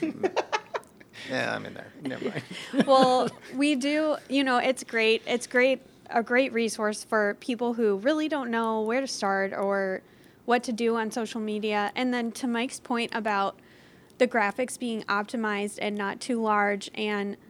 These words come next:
Speaker 3: we do use high-res images, but we scale them down. This is all great information for someone who does have the time to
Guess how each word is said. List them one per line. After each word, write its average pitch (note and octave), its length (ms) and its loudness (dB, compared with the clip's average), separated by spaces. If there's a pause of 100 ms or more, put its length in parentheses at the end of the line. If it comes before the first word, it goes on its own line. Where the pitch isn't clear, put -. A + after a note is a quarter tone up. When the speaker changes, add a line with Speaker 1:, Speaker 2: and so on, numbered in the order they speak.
(200)
Speaker 3:
we A#3 100 2
do A#3 120 -2
use A#3 380 0
high-res G#3+ 440 0
images, B3+ 480 0
but G#3+ 160 0
we A3 120 -2
scale A3 320 0
them G#3 200 -4
down. G#3 420 -2 (420)
This A#3+ 160 2
is F4+ 240 2
all A#3+ 220 6
great A#3+ 240 0
information A3 640 -2
for A3+ 100 -4
someone A3 380 -2
who A3+ 200 -4 (120)
does A3+ 260 2
have A3 180 -2
the F#3+ 100 -4
time F#3+ 400 -6
to A3 160 0